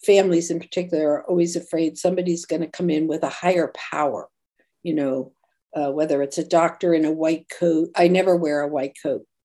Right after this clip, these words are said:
in the hospital, uh, just because it's a visual symbol of power. And that imbalance of power, uh,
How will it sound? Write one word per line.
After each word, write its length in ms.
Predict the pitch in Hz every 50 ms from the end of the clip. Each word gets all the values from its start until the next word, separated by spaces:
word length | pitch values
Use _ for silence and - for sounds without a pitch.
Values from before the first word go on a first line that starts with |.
| _
in 160 | - 160 139
the 80 | 131 -
hospital, 600 | - 139 127 - - - - 131 120 110 - - _ _ _ _ _ _ _ -
uh, 140 | 175 156 - -
just 280 | 175 - 190 185 180 -
because 280 | 170 160 - 175 160 170
it's 160 | 165 160 -
a 120 | 170 156 151 - _
visual 720 | - 180 180 180 175 175 170 165 156 147 143 139 135 - -
symbol 480 | - - - 165 147 147 147 147 139
of 140 | 131 - _
power. 580 | - - 156 151 147 156 180 226 277 285 - _ _ - - - - _ _
And 200 | - 185 202 196
that 240 | 190 190 175 180 - -
imbalance 760 | 202 208 240 247 226 226 226 220 220 220 214 208 208 -
of 140 | 175 160 -
power, 580 | - - 175 190 180 180 170 156 160 165 151 - _ _ _ _ _ _ _ _ _ _ _ _ _ _ _ _ -
uh, 240 | 185 180 175 170